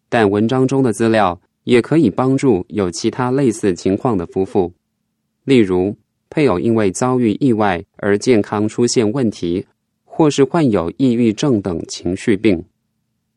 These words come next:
回本文。 你的配偶患了病，需要你来照顾吗？如果这是你的情况，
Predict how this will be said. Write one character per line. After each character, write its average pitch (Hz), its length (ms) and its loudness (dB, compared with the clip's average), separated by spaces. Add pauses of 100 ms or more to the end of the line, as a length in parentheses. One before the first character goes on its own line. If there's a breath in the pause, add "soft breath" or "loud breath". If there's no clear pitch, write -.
(260)
回 117 240 0
本 110 220 0
文。 87 260 -6 (1120)
你 120 80 4
的 127 80 2
配 156 240 0
偶 90 240 0
患 147 200 0
了 95 100 0
病， 87 320 0 (380)
需 - 180 -4
要 127 160 4
你 98 140 2
来 90 200 -4
照 127 280 -4
顾 107 120 0
吗？ 92 260 0 (880)
如 143 160 4
果 101 400 2
这 151 120 2
是 131 200 4
你 104 160 2
的 101 100 -2
情 92 260 -2
况， 92 320 0